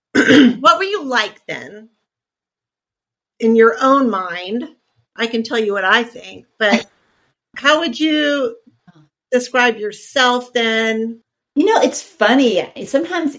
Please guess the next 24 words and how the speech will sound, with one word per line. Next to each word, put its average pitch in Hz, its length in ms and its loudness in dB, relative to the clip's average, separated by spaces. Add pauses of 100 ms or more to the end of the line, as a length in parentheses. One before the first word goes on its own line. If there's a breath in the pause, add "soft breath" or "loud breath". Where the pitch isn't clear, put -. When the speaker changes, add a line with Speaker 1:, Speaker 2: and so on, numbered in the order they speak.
Speaker 2:
you 214 500 -4
see 220 300 -4
your 170 400 0
kids 208 560 0
and 175 220 -4
you 165 300 -2 (120)
wonder, 208 680 -2
like, 147 540 -4
"Was 180 220 -6
I 170 300 0
that 165 300 0
way?" 156 680 4
And 180 120 -10
it, - 220 -12
once 208 260 -6
again, 160 640 0 (220 soft breath)
our 175 180 -2
own 208 160 -2
perspectives 180 640 -2
of 147 100 -6
ourselves 160 720 0
are 175 120 -8
so 165 380 -2
often 220 760 0